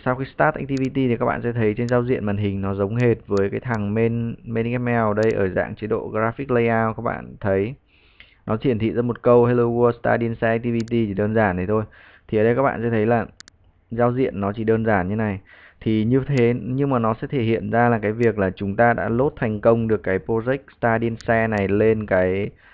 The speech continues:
ờ, lên cái thằng, ờ, simulator này. Thì bây giờ, ờ, có một cái là các bạn mà muốn cài lên máy thật thì chúng ta làm như nào?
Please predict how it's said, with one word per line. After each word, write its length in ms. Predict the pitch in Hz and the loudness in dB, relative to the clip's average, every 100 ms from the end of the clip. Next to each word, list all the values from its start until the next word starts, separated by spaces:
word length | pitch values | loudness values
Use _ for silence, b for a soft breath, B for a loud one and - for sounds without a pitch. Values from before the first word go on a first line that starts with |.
| b b - | b b -6
ờ, 480 | - 101 98 98 98 95 92 - - 80 95 _ _ _ _ _ _ _ - | 0 2 2 0 -2 -6 -8 -12 -20 -20 -20 _ _ _ _ _ _ _ -6
lên 320 | 117 117 117 | 2 4 4
cái 140 | 110 101 | 0 0
thằng, 340 | 117 101 98 | 2 0 0
ờ, 420 | 95 95 92 87 | 0 0 0 -2
simulator 640 | - 120 117 113 117 107 101 | -4 0 4 6 6 6 6
này. 200 | 101 95 - B B B B B B B - | 2 0 -8 B B B B B B B -10
Thì 240 | - 117 | -2 2
bây 140 | 117 139 | 4 8
giờ, 260 | 139 127 117 - - | 8 8 6 -2 -14
ờ, 360 | 80 95 107 104 | -4 2 2 4
có 100 | 110 | 2
một 180 | 135 - | 2 4
cái 280 | 107 107 127 | 6 6 4
là 60 | |
các 120 | 127 | 2
bạn 240 | - 80 92 | 4 4 4
mà 60 | 107 | 0
muốn 260 | 104 107 | 2 2
cài 280 | - 127 110 | 4 6 6
lên 140 | 113 | 4
máy 120 | 110 113 | 0 2
thật 200 | 135 117 | 2 2
thì 60 | 104 | 0
chúng 160 | 107 | 0
ta 80 | 120 | 4
làm 280 | 120 110 107 | 4 4 2
như 80 | 117 | 2
nào? 380 | 120 113 101 | 4 4 0